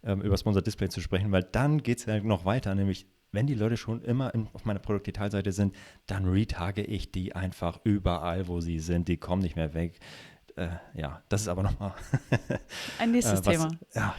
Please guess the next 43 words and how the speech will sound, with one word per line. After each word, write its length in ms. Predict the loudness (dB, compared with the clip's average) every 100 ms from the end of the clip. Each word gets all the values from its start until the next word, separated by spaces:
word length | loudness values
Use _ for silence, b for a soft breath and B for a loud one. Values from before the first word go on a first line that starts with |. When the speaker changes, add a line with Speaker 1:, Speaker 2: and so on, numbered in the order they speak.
| -8
Speaker 1:
ja, 100 | -10
schön. 240 | -10 -12 -8
Es 160 | -4
gibt 140 | -2 0
so 80 | -2
viele 240 | -4 -6
Themen. 260 | -4 -6 -8 _ -20 B B B B B B _
Genau, 240 | -4 -4 -6 -8
und 220 | -6 -4
dann, 240 | 0 0 2
äh, 240 | 2 0 -4 B B B _ _
hab 160 | -4 -4
ich 80 | -2
sie 80 | -2
in 80 |
meinem 180 | 0 0
Marken-, 640 | 0 -2 -4 -8 -8 -10 -10
in 160 | -6
meiner 180 | -4 -4
Markenwelt, 560 | -4 -6 -6 -6 -8 -12 _ _ _ _ -8
ähm, 360 | -6 -4 -6 -4
drin. 220 | -2 -2 -4 _ _ -6
Ja. 160 | -4 -4 _ -20 B B B B
Speaker 2:
Sehr 140 | -14 -2
cool. 40 |
Speaker 1:
Also, 420 | 4 4 4 0 -4 -18 -14 -2
long 300 | 2 4 4
story 280 | 4 4 4
short, 380 | 4 2 2 -8 -4
man 140 | 0 2
hätte 140 | 4
das 100 | 2
Ganze 260 | 2 0 2
auch 140 | 2 2
in 120 | 2
einer 180 | 2 4
Minute 320 | 4 4 2
erzählen 380 | 2 2 2 2
können, 340 | 2 2 2
ähm, 340 | 2 4 4 2
für 280 | 2 4 6
alle, 180 | 4 6
die 240 | 4 2